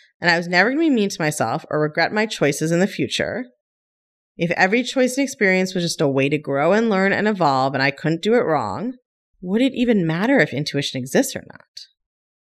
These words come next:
Right? The paradox of all self-coaching is that the more you let go of something having to be a certain way, the easier it becomes. So in my own life, the less I judge myself and the more I just allow myself to make whatever choices I choose on purpose to make,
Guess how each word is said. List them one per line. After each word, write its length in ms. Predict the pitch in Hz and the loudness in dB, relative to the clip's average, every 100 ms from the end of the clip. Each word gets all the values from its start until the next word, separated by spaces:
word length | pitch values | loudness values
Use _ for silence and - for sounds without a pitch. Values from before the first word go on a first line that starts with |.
| _ _ _ _ | _ _ _ _
Right? 100 | 226 | -2
The 100 | 262 | 0
paradox 600 | 294 - 277 359 427 320 240 | -2 -4 -2 2 2 2 -2
of 100 | 175 | -2
all 180 | 165 180 | 2 2
self-coaching 760 | 185 165 - - 185 185 156 127 | 2 -4 -4 0 0 2 0 0
is 140 | 165 | 2
that 160 | 175 180 | 2 2
the 80 | |
more 280 | 185 180 240 | -2 0 0
you 180 | 330 302 | 2 2
let 320 | 220 185 147 | 2 -2 -4
go 220 | 156 151 | -2 2
of 120 | 170 170 | 2 0
something 340 | 160 156 160 | -4 -2 0
having 260 | 147 151 151 | 2 0 0
to 120 | 143 | -6
be 260 | 139 139 | -4 0
a 40 | 156 | 0
certain 360 | - 143 135 | 0 -2 -2
way, 420 | 135 139 185 330 - _ - _ - | -4 2 2 2 -4 _ -20 _ -2
the 140 | 214 | -2
easier 440 | 170 202 208 262 | 0 -2 0 0
it 240 | 233 175 175 | 0 -2 -4
becomes. 840 | 143 - 151 - - - - - _ _ _ _ _ _ _ | -10 -8 -10 -10 -16 -20 -20 -20 _ _ _ _ _ _ _
So 180 | - 214 | -2 0
in 100 | 214 | 0
my 460 | 208 202 233 254 - - - | 0 0 2 2 -2 -8 -6
own 320 | 202 247 285 | 0 2 2
life, 340 | 175 127 147 - | 0 -2 -4 -2
the 100 | 175 | 0
less 300 | 180 247 330 | 2 2 0
I 100 | 294 | 0
judge 220 | 214 196 | 0 0
myself 540 | 180 175 143 131 208 - | -2 0 -2 2 0 2
and 80 | |
the 80 | 165 | 0
more 220 | 160 160 | 2 2
I 100 | 165 | 2
just 160 | 214 - | 0 0
allow 300 | 165 143 156 | 0 2 2
myself 340 | 170 185 202 202 | 2 2 0 2
to 100 | 160 | 0
make 240 | 151 147 | 0 -2
whatever 380 | - 156 147 156 | -4 0 2 0
choices 480 | - 151 139 156 160 | 0 0 0 2 2
I 160 | 123 135 | 0 -2
choose 400 | - 151 143 143 | -2 -2 -2 -4
on 180 | 135 | -6
purpose 300 | 143 139 147 - | -4 -6 -6 -6
to 80 | 139 | 0
make, 440 | 139 269 - - | 2 2 0 -16